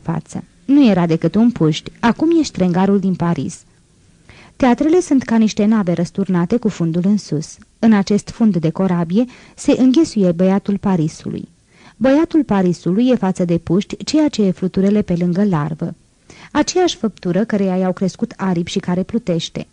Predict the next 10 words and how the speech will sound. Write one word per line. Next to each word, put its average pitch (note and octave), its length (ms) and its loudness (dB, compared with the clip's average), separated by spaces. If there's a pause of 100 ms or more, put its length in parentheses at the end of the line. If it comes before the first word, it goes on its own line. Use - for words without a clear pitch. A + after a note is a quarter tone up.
(360)
E B3+ 140 2
de B3 100 2
ajuns B3+ 340 2
să - 200 -6
fie F3 200 -2
acolo E3+ 420 0
cu G#3+ 140 -2
strălucitoarea G3 680 0
lui E3 140 -2
fericire, F3+ 600 -2